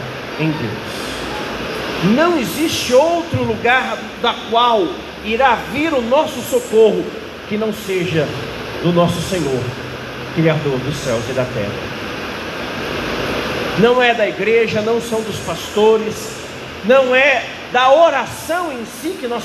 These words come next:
fazemos. A nossa, o nosso milagre, o nosso socorro, ele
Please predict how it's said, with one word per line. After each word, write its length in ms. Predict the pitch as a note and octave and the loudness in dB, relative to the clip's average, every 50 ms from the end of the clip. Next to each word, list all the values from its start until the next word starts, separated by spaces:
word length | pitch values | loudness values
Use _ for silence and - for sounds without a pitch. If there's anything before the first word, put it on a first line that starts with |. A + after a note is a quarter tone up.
| - | -4
fazemos. 520 | - G#3+ F#3+ - G#3+ A#3 G#3+ F#3 D3+ D#3 - - - - - - - - - - | -2 -2 0 2 4 4 4 2 0 -4 -6 -6 -8 -8 -10 -10 -10 -10 -4 0
A 160 | A3 B3 B3 | 2 2 2
nossa, 1040 | A#3+ A#3+ B3 C4 C#4+ D#4+ F4 F4+ E4+ - - - - - - D4 C#4 B3+ A3 - - - - - - - - - - - - | 2 2 4 6 6 8 8 6 4 2 0 -6 -6 -2 0 2 4 4 2 2 -2 -6 -12 -12 -14 -14 -14 -14 -12 -8 -6
o 40 | |
nosso 460 | B3+ C4 C#4+ E4+ E4+ C#4 - - D#4 D4+ | -2 2 4 4 4 4 2 -2 -4 -2
milagre, 600 | C#4+ C#4+ B3+ A3+ A3+ B3+ C4+ C4 B3+ A#3 F#3+ A#3 | -2 0 2 4 4 6 6 4 2 2 0 0
o 120 | A#3 A#3+ | -2 -2
nosso 420 | B3 C4+ C#4+ D4+ D#4+ D#4 D#4 - C4 | -2 -2 0 0 0 0 -2 -4 -4
socorro, 760 | - - - B3+ A3+ - - A#3+ B3+ B3+ B3 A#3+ G#3+ G3+ G3 F3 G3+ E3 - - - | -4 -2 -2 -2 -2 -2 2 6 8 8 10 8 6 4 2 -2 -2 -4 -8 -4 0
ele 240 | A#3+ B3+ A#3 A#3 | 0 0 0 -2